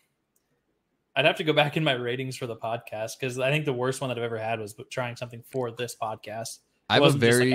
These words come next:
Speaker 1: out and about.
Speaker 2: I have a very specific answer for
Speaker 1: Let me
Speaker 2: this.
Speaker 1: go to my Untappd.
Speaker 2: An ice cold Miller Lite may be one of the best beers that you can have after a long, hard day.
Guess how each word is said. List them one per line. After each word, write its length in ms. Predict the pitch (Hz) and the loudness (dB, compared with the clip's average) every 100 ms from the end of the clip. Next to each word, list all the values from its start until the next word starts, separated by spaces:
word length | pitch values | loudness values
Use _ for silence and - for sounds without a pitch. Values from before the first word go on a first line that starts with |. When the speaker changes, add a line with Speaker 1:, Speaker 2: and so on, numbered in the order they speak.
| 127 | 0
Speaker 1:
out 40 | |
and 80 | 120 | -4
about. 380 | 110 113 120 131 _ _ | -4 -2 -2 -4 _ _
Speaker 2:
I 40 | 120 | 0
have 100 | 139 | 2
a 80 | 135 | 2
very 380 | 104 110 113 | 4 4 4
specific 520 | 113 - 110 113 101 95 | 2 -2 -2 0 -2 -4
answer 340 | 95 92 101 | -4 -4 -6
for 100 | - | -6
Speaker 1:
Let 120 | 143 | -2
me 40 | 165 | 0
Speaker 2:
this. 100 | 151 | 0
Speaker 1:
go 60 | |
to 60 | 117 | -2
my 80 | 120 | -4
Untappd. 460 | 123 - - - - - | -10 -12 -12 -16 -8 -2
Speaker 2:
An 140 | 123 | 0
ice 300 | - 120 151 | 2 2 2
cold 340 | - - 135 127 | -2 -2 0 2
Miller 320 | 107 107 110 | 0 0 0
Lite 400 | 101 95 82 - | 0 0 -2 -6
may 220 | 101 107 | -2 0
be 160 | 113 123 | 2 2
one 180 | 110 110 | 2 0
of 80 | |
the 80 | 101 | -2
best 400 | 92 95 98 - | -2 0 0 -2
beers 360 | 98 92 90 - | -4 -4 -4 -6
that 100 | - | -6
you 140 | 95 | -8
can 140 | - 92 | -8 -6
have 440 | 95 92 101 107 | -2 0 0 -4
after 320 | 110 98 101 | -6 -6 -4
a 60 | 92 | -4
long, 340 | 90 90 95 | -4 -4 -6
hard 320 | 92 95 90 | -4 -4 -4
day. 400 | 85 85 85 110 | -4 -4 -4 -6